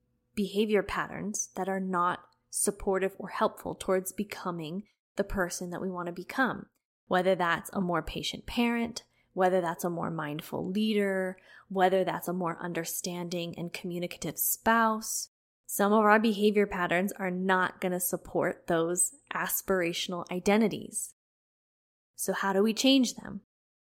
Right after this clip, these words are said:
When we're in the moment of those emotions, let's use resentment, for example. We'll use, like, marriage and resentment and bitterness. If you're experiencing resentment because of unmet expectations in your marriage,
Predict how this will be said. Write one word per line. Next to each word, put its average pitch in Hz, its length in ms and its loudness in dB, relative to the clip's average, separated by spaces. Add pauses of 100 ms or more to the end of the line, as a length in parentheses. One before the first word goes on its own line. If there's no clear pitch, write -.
(260)
When 208 180 4
we're 196 60 4
in 208 320 4
the 233 80 8
moment 240 420 6
of 180 140 -4
those 185 260 2
emotions, 185 800 -4 (340)
let's - 300 -2
use 208 200 0
resentment, 170 640 -2
for 156 120 -4
example. 165 720 -6 (120)
We'll 185 180 -4
use, 190 320 -2
like, 165 200 0
marriage 190 600 0
and 185 140 -4
resentment 180 480 -4
and 170 160 -6
bitterness. - 640 -6 (440)
If 190 140 4
you're 202 160 6
experiencing 202 1200 0 (280)
resentment 185 720 0
because 196 380 -2
of 175 240 2 (160)
unmet 214 540 2
expectations 190 960 -2
in 180 180 -6
your 160 140 -8
marriage, 185 880 -2